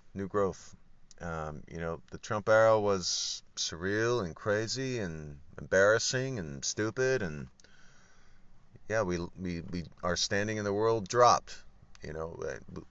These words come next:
we look like a bunch of idiots. Um, it, there's no way around it. It, it. It's an embarrassing time.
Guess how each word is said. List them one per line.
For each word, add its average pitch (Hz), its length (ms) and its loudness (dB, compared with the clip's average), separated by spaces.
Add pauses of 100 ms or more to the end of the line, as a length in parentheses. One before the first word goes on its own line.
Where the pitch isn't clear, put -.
(100)
we 87 160 -2
look 98 200 -2
like 101 220 6
a 98 40 0
bunch 104 240 -2
of 110 60 0
idiots. - 640 -2 (420)
Um, 67 500 -8 (1080)
it, 87 100 -12 (220)
there's - 180 -10
no 82 140 -6
way 92 160 2
around 110 360 4
it. 65 100 -4 (180)
It, 76 100 -18 (160)
it. 78 100 -14 (140)
It's - 220 -6
an 85 80 -4
embarrassing 101 720 2
time. 104 440 0